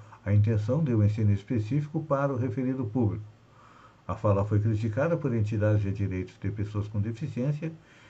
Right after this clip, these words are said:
Em audiência na comissão do Senado, o ministro mencionou o assunto ainda na sua apresentação. Ele já havia pedido desculpas nas redes sociais, mas voltou a tocar no assunto. É que, infelizmente, a gente sabe que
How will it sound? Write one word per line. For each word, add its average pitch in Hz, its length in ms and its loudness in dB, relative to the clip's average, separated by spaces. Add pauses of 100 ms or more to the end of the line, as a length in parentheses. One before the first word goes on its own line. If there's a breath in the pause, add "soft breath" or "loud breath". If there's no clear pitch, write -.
(180 loud breath)
Em 202 160 0
audiência 147 480 2
na 117 160 0
comissão 113 500 0
do 104 100 4
Senado, 147 460 2 (340 loud breath)
o 120 80 -2
ministro 139 380 0
mencionou 147 460 2
o - 20 4
assunto 156 460 0
ainda 139 420 2
na 135 160 -2
sua 123 200 -2
apresentação. 120 800 -2 (480 loud breath)
Ele 104 160 6
já 120 140 4
havia 117 220 4
pedido 104 440 4
desculpas 139 600 0
nas 110 140 -2
redes 101 260 -2
sociais, 120 400 -2 (560 loud breath)
mas 165 200 2
voltou 143 580 2
a 117 100 -2
tocar 110 540 0
no 110 160 4
assunto. 104 320 -2 (1600 loud breath)
É 170 80 -6
que, 180 180 -8
infelizmente, 156 840 -2
a 147 40 -4
gente 147 240 -6
sabe 107 340 -2
que 95 340 -6